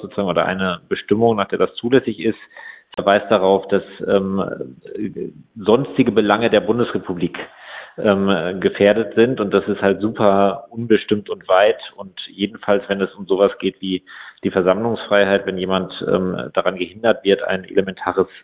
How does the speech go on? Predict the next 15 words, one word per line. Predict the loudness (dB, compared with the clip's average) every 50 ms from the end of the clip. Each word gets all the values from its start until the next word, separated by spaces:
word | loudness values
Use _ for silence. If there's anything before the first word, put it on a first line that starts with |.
| _ _ _ _ _ -4
demokratisches | -2 -2 -2 -2 0 0 0 0 0 -6 -8 -8 -8 -4
Grundrecht | -2 -2 0 0 2 0 0 0 0
in | -6 -8
Anspruch | -6 -6 -6 -4 -4 -6 -6 -6
zu | -4 0
nehmen, | 2 2 2 2 0 -8 -10 -14 -14 -14 -16 _ -2
dann | 0 0 0
ist | 0 -4 -4 -6 -10 -8 -4
eine | -2 0 2 2 2
solche | 4 4 2 2 4 4 4 6 6 4 0 -2 -10 -12 -14 -18 -20 _ _ _ _ _ _ _ -20 -10 _
wachsweiche | -2 -2 -2 -4 -4 0 2 2 2 2 0 0 2 4 4 6 4 4 2 0
Bestimmung, | -2 -2 -2 0 0 0 2 4 2 2 2 0 -4 -6 -10 -18 -20 -20 -20 -20 -20 _ -4
äh, | -2 0 2
nicht | 2 2 0 0
geeignet. | -2 -2 0 0 -2 -2 -6 -10 -12 -12